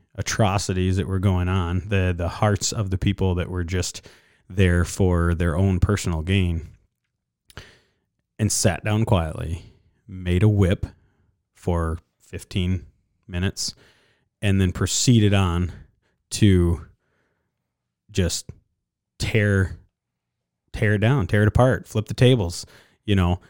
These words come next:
chase people out. <clears throat> And that is what I feel is the defining difference in masculinity between what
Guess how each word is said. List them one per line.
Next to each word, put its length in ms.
chase 280
people 300
out. 300
<clears throat> 40
And 420
that 720
is 560
what 300
I 220
feel 340
is 420
the 140
defining 520
difference 440
in 140
masculinity 720
between 420
what 220